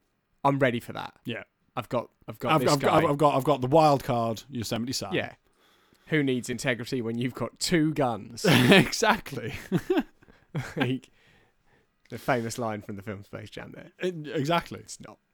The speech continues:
Speaker 2: No,
Speaker 1: I
Speaker 2: I don't
Speaker 1: made it
Speaker 2: think,
Speaker 1: up.
Speaker 2: I don't think it is. It, or may-, maybe it is. It's been a while since I've seen Space Jam.
Speaker 1: Ah, I think
Speaker 2: I'd
Speaker 1: that
Speaker 2: be very surprised if it was in there.
Speaker 1: <laughs> I'm, I'm
Speaker 2: But
Speaker 1: sure we'll get
Speaker 2: I'm
Speaker 1: there.
Speaker 2: gonna look out for it.
Speaker 1: I'm sure we'll get there eventually.
Speaker 2: I'm, I'm sure we will. <laughs> I'm gonna look out for it, though.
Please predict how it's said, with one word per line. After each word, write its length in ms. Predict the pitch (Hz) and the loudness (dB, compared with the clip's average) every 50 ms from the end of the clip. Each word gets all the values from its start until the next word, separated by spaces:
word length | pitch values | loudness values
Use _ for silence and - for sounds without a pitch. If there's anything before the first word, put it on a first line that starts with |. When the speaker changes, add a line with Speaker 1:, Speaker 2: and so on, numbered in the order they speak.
| _ - | _ -10
Speaker 2:
No, 200 | 147 120 107 95 | -8 -8 -8 -8
Speaker 1:
I 20 | |
Speaker 2:
I 20 | - | -10
don't 80 | 113 101 | -8 -8
Speaker 1:
made 100 | 98 101 | -8 -8
it 40 | 101 | -8
Speaker 2:
think, 120 | - - | -10 -10
Speaker 1:
up. 100 | - - | -10 -10
Speaker 2:
I 20 | 131 | -8
don't 240 | 127 135 117 107 104 | -6 -6 -8 -6 -8
think 180 | - 101 95 - | -10 -12 -12 -12
it 60 | 98 | -14
is. 180 | 98 98 135 - | -12 -12 -6 0
It, 320 | 247 240 214 170 196 208 208 | 2 4 4 4 2 4 2
or 260 | 190 196 196 202 208 | 2 2 4 4 4
may-, 160 | 233 226 226 | 6 4 4
maybe 280 | 226 202 214 214 214 202 | 2 2 4 4 4 4
it 40 | 202 | 2
is. 160 | 247 262 240 | 2 0 0
It's 180 | 160 120 131 - | 0 -2 -4 -4
been 140 | - 185 180 | -2 -2 0
a 40 | 175 | 0
while 160 | 175 180 170 | 0 0 0
since 200 | - 202 175 - | -2 -4 -6 -6
I've 100 | - - | -6 -6
seen 220 | - 190 202 208 190 | -6 -8 -6 -8 -8
Space 260 | - - 120 117 - | -6 -4 -4 -4 -4
Jam. 160 | - 120 101 98 | -6 -8 -6 -6
Speaker 1:
Ah, 260 | 101 - - 175 190 | -6 -6 -6 -6 -6
I 20 | 208 | -4
think 140 | 233 - 160 | -2 2 4
Speaker 2:
I'd 120 | 180 190 | 4 6
Speaker 1:
that 40 | 185 | 6
Speaker 2:
be 100 | 214 214 | 4 6
very 180 | 196 214 202 | 6 6 4
surprised 340 | 180 - - 180 170 160 - | 4 4 2 2 2 2 2
if 80 | 143 131 | 0 -2
it 100 | 143 135 | -2 2
was 200 | 175 214 190 147 | 4 2 4 2
in 140 | 135 110 98 | 0 -4 -4
there. 240 | 95 95 117 160 - _ _ _ | -6 -6 -6 -6 -8 _ _ _
Speaker 1:
<laughs> 180 | _ _ _ _ - 147 - 370 339 294 202 - - - - - _ _ _ - | _ _ _ _ -6 -4 -4 6 6 6 6 6 -2 -14 -20 -20 _ _ _ 0
I'm, 200 | 185 214 185 - - | 0 0 0 0 -4
I'm 260 | 226 226 - 196 196 | -6 -2 0 0 6
Speaker 2:
But 0 | |
Speaker 1:
sure 240 | 190 165 160 - 202 | 10 10 12 12 10
we'll 80 | 196 190 | 8 8
get 140 | - 202 226 | 10 10 10
Speaker 2:
I'm 60 | 240 | 12
Speaker 1:
there. 140 | 247 254 254 | 12 10 12
Speaker 2:
gonna 100 | 233 220 | 12 10
look 280 | 226 233 220 - - | 10 10 8 8 8
out 220 | 202 214 214 196 156 | 4 4 4 0 -2
for 320 | - 151 117 107 101 98 | -2 0 0 0 -2 -2
it. 40 | - | -4
Speaker 1:
I'm 100 | 247 226 | -4 -4
sure 160 | 220 - 254 | -2 -2 0
we'll 100 | 208 180 | 0 0
get 180 | 170 196 180 - | 0 0 0 0
there 180 | 147 135 123 | 0 0 0
eventually. 480 | 123 117 139 139 123 - 117 107 101 117 | 0 -2 -4 -6 -6 -8 -8 -8 -6 -8
Speaker 2:
I'm, 100 | 175 180 | -6 -6
I'm 120 | 160 151 147 | -6 -6 -2
sure 160 | 139 160 143 | 0 0 0
we 80 | 123 120 | 2 0
will. 220 | 131 185 170 110 147 - - 175 - - - _ | 0 0 -2 -4 -6 -8 -8 -12 -12 -14 -20 _
<laughs> 380 | - - - _ _ _ _ - | -20 -20 -20 _ _ _ _ -6
I'm 80 | 175 | -4
gonna 180 | 180 202 190 170 | 0 0 2 2
look 160 | 151 143 - | 0 0 0
out 140 | 139 139 151 | -2 -4 -4
for 160 | - 120 101 98 | -4 -8 -10 -10
it, 60 | 101 | -14
though. 180 | 98 95 101 | -16 -18 -18